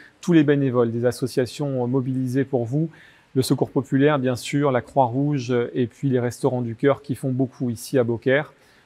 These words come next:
Remercier aussi ceux qui interviennent dans nos ehpad et qui interviennent pour ceux qui sont dans nos hôpitaux, euh, Loisirs et Partage, la V M E H, qui ont un grand cœur, qu'ils soient remerciés pour tout ce qu'ils font à longueur d'année. Un merci également au C C A S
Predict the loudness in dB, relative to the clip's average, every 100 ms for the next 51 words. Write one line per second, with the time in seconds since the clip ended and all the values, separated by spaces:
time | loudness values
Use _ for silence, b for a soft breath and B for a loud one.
0 | b 2 4 2 0 0 0 -4 -2 0
1 | 0 2 2 4 4 4 0 0 0 0
2 | 2 2 6 6 6 2 b b -8 -4
3 | -2 0 0 0 2 2 2 -2 -6 -12
4 | -2 -2 -2 -6 -4 -2 -2 0 -2 -2
5 | -2 2 4 4 2 0 -8 -6 2 2
6 | 4 0 2 0 4 4 4 2 0 2
7 | 2 2 2 2 2 0 -10 -8 -6 -4
8 | -4 -2 -2 -2 -2 0 -2 b b b
9 | -12 -2 2 4 4 2 -2 -4 -6 -4
10 | -8 -8 -10 -4 -4 -4 -8 -10 -4 -2
11 | 0 0 -2 -4 -8 -14 _ b b b
12 | b b 2 2 2 4 4 4 2 0
13 | -2 2 6 6 6 0 -6